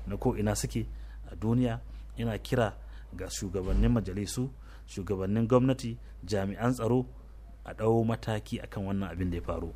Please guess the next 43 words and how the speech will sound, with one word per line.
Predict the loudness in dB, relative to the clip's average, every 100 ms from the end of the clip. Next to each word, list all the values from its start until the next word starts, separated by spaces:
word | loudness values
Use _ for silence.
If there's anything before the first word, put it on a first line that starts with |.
| -6
Hankalinmu | 4 4 6 4 4 4 4 2
da | 2
idonmu | 0 4 4 6
na | 4 2
kai, | 0 0 -2 -12 -12 -12 -6
za | 2 4 4
mu |
kama | 0 0 0
bibiyan | -2 0 2 2
wannan | 0 -2
abu. | -6 -14 -16 -16 -6
Babu | 0 2
shakka | 2 -2 -2 -4 -6 -10 -14 -10
limamanmu | -4 -2 0 0 2 2 2 0 -2 -8 -14 -10
da | -4 -4
sauran | 0 2 2 2
maluma | 4 4 4 4 0
da | -2
suke | -6 -4
zaune | -2 0
a | 2
wannan | 2 0
wuri | 0 -2 -4 -12 -18 -10
sun | -4 0
kawo | 2
mana | 2 0
cikakken | -2 -6 -6 -6 -4 -2
rahoton | -2 -4 -6 -8
abin | -8 -6
da | -6
ya |
faru. | -8 -12 -12 -18 -20 -16
To | -4
za | -2 0
mu |
sa | -2 -6
ido | -6 -6
kuma | -6 -6
mu | -6
ga | -6
me | -6
zai | -6 -8
faru. | -10